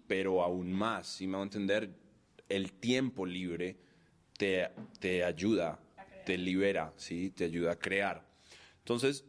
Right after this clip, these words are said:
mi plan de todos los días era despertarme a las dos de la tarde, pasear al perro, ir a tocar a las seis, llegar a mi casa a la una de la mañana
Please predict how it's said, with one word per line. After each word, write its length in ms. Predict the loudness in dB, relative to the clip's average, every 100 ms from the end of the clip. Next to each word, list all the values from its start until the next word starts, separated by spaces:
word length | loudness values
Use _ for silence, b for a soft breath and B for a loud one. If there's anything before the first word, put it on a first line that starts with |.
| -4
mi 200 | -2 0
plan 320 | 0 0 0
de 80 | -2
todos 300 | 2 2 2
los 40 |
días 320 | 2 2 2
era 360 | 0 4 4 2
despertarme 720 | -2 -6 -4 -6 0 0 0
a 20 |
las 100 | -2
dos 140 | 0
de 80 | 0
la 100 | 0
tarde, 300 | 2 0 0
pasear 400 | -6 -6 0 -2
al 80 | -2
perro, 400 | 0 2 2 -2
ir 100 | -2
a 80 | -4
tocar 300 | -4 0 0
a 60 |
las 200 | 2 0
seis, 460 | 0 2 2 0 -4
llegar 240 | -2 0
a 40 | -2
mi 120 | -4
casa 400 | 0 0 2 2
a 40 |
la 160 | 4 4
una 260 | 2 0 -2
de 40 |
la 80 | 0
mañana 560 | 2 2 2 0 -2